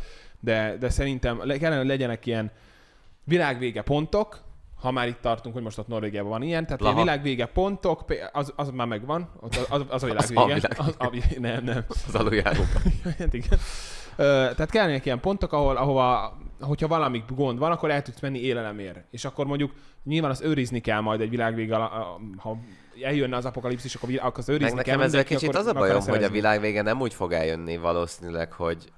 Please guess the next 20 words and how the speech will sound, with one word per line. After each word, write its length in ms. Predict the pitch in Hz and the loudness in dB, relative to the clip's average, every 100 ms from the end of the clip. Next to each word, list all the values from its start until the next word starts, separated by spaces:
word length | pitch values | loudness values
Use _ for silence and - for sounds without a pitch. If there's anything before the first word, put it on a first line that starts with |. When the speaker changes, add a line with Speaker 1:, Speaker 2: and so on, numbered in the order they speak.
| - - | -20 -10
Speaker 2:
hogy 200 | 85 82 - - - - - | -8 -8 -12 -20 -20 -20 -16
na, 340 | 113 110 87 - | -4 -2 -2 -6
jövő 320 | 90 98 90 | -6 -2 0
hét, 220 | 87 85 - | 0 -4 -6
hétfő 320 | 87 - 82 | -6 -6 -10
tizennyolc 520 | 85 78 78 78 - | -8 -6 -4 -6 -6
óra, 300 | 78 90 117 - - | -4 -4 -4 -10 -6
hanem 320 | 98 113 120 | -2 0 2
majd 400 | 120 123 110 - - - - - - - | 4 4 2 -6 -12 -8 -8 -10 -16 -6
Speaker 1:
Azért 320 | 160 160 170 | -2 -2 -2
kellene, 320 | 175 175 180 | 0 2 2
Speaker 2:
így. 60 | 175 - | 0 -2
Speaker 1:
ezért 200 | 160 170 | 0 0
Speaker 2:
És 60 | |
Speaker 1:
kellene, 200 | 160 127 | 4 6
Speaker 2:
erről 120 | 165 170 | 8 8
Speaker 1:
legyen. 140 | 165 | 6
Speaker 2:
szerintem 400 | 127 127 147 156 | 4 4 2 -2
az 160 | 127 101 | -2 0
emberek 640 | 113 135 139 139 139 - | 0 2 4 4 2 -4